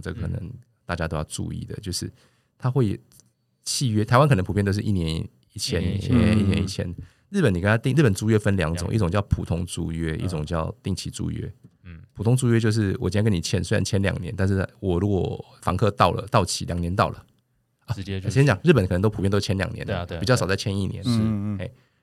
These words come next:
Speaker 1: 普通租约就是签两年，两年时间到了，如果房客没有要走的打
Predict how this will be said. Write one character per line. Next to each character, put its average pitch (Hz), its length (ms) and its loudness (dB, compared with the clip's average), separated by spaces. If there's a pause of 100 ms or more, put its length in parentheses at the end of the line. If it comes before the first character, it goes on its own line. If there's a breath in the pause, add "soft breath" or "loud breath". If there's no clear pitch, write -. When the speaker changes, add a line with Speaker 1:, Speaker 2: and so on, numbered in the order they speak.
Speaker 1:
普 117 100 -2
通 147 160 2
租 151 140 2
约 139 60 4
就 139 80 2
是 139 60 2
签 135 180 2
两 95 160 0
年， 82 120 -2
两 87 120 -2
年 98 100 0
时 95 140 -4
间 95 280 0
到 - 120 0
了， 82 260 -8 (160)
如 - 140 -4
果 135 160 -2
房 92 320 -2
客 107 240 0
没 85 220 -2
有 95 140 0
要 101 180 0
走 - 340 -4
的 - 100 -8
打 - 180 -6